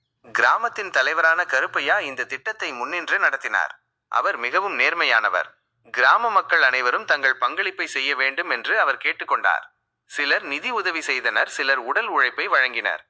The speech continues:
அதே கிராமத்தில் வேலன் என்றொரு இளைஞன் இருந்தான். அவன் மிகவும் சோம்பேறி, எந்த வேலையிலும் ஈடுபட மாட்டான்.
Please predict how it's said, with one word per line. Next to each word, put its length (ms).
அதே 280
கிராமத்தில் 580
வேலன் 400
என்றொரு 440
இளைஞன் 380
இருந்தான். 460
அவன் 240
மிகவும் 380
சோம்பேறி, 480
எந்த 340
வேலையிலும் 540
ஈடுபட 420
மாட்டான். 420